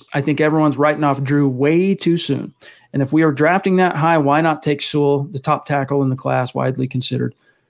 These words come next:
Tackle is by far the biggest need, and he's arguably the best O T prospect of all time." That's, now I haven't heard that one yet. Thoughts? No, I mean, I think you're, Jesse, you're echoing what we just said there. And, you know, if Drew can prove himself and get back on track, and,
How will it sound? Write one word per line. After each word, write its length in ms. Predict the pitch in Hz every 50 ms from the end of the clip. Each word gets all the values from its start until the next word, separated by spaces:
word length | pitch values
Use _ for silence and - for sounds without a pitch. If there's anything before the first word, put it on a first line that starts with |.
| _ _ _ -
Tackle 320 | - 175 180 180 180 190
is 80 | 180 156
by 160 | 175 175 170
far 300 | 165 - 170 170 180 -
the 80 | 180 180
biggest 340 | 143 165 160 156 147 -
need, 240 | - 147 139 139 135
and 100 | 139 135
he's 120 | 135 135 139
arguably 440 | 143 139 143 143 143 135 139 143
the 60 | 131 135
best 320 | 135 135 131 127 - - -
O 100 | 156 147
T 200 | 139 143 - 139
prospect 520 | 139 139 147 139 135 131 - - 139 - 151
of 80 | 139
all 140 | 156 160 160
time." 500 | 156 - - 190 226 254 247 202 135 123
That's, 320 | 131 135 147 151 - -
now 180 | 120 131 135 135
I 100 | 147 151
haven't 160 | 160 165 170
heard 160 | 165 180 175
that 180 | 160 175 196 185
one 100 | 160 139
yet. 220 | 127 120 131 - _ _ _ _ _ _ _
Thoughts? 500 | - 175 170 147 131 - - - - _ _ _ _ _ _ -
No, 120 | - 185 175
I 100 | 156 147
mean, 160 | 156 156 151
I 80 | 151
think 260 | 147 147 190 175 139 -
you're, 440 | - 156 170 165 165 156 151 - -
Jesse, 340 | 165 139 165 165 160 - 160
you're 140 | 156 160 151
echoing 400 | 156 156 151 170 147 147 143 139
what 140 | 135 131 -
we 120 | 143 143
just 260 | 139 139 131 127 -
said 220 | - 165 175 151 135
there. 340 | 139 131 127 127 123 - -
And, 380 | 139 143 135 135 131 127 127 - _ _ _ _ _
you 80 | - 165
know, 100 | 160 147
if 80 | 143 147
Drew 240 | - 170 170 170
can 180 | 165 - 165 139
prove 240 | - - 165 202 233
himself 540 | 254 214 180 - - 147 135 147 - - - -
and 340 | 151 143 139 139 139 127 127
get 140 | 165 160
back 240 | 165 165 156 156 -
on 120 | 151 147 143
track, 380 | 139 - 156 175 202 196 190 -
and, 220 | 143 135 127 131